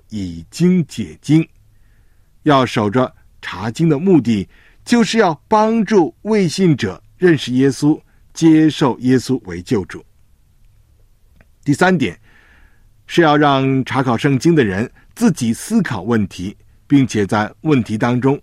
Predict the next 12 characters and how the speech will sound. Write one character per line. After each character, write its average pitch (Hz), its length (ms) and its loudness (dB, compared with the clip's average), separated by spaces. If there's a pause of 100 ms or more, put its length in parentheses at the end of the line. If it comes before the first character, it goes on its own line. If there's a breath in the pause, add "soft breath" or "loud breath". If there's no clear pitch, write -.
发 101 260 -8
现 92 220 -10
答 - 160 -20
案。 - 260 -4 (920)
第 175 120 -2
四 208 180 -2
点， 117 240 0 (460 soft breath)
我 139 120 2
们 160 140 4
要 147 240 2
避 196 260 0
免 127 340 2